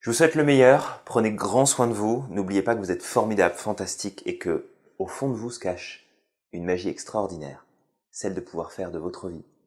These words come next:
ce que vous désirez vraiment, pas ce que pensent les autres, pas ce que veut la société pour vous, ce que vous voulez vous. Ça, le lâchez pas quoi qu'il arrive. Croyez-y fermement comme moi j'y crois, et croyez-moi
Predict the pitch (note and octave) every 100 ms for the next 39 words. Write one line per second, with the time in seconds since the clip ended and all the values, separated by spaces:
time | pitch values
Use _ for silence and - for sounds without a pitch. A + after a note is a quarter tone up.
0 | _ _ _ - F2 D#2 D#2+ D2+ E2 E2
1 | - _ _ _ _ F2 F2 D#2+ - _
2 | _ _ - A2 - F#2 F2+ - F2 F2
3 | G2 - _ _ _ _ G#2 - - F2
4 | F#2 G2+ F2+ F2 - - - - E2 G#2
5 | C3 _ _ _ _ _ - - E2 D#2+
6 | D#2 D2+ C#2+ E2+ - _ _ _ _ _
7 | _ - F2+ D#2+ D#2 - D#2 D#2+ - D#2+
8 | - D2 C#2+ D#2 - _ _ _ _ -
9 | F#2+ F#2 F2 F2+ - - F#2+ F#2+ F2 F2
10 | G#2 D#2 D2 - E2 F2+ F2+ F2 - F2
11 | E2 - - - - - - A2 F#2 E2
12 | D2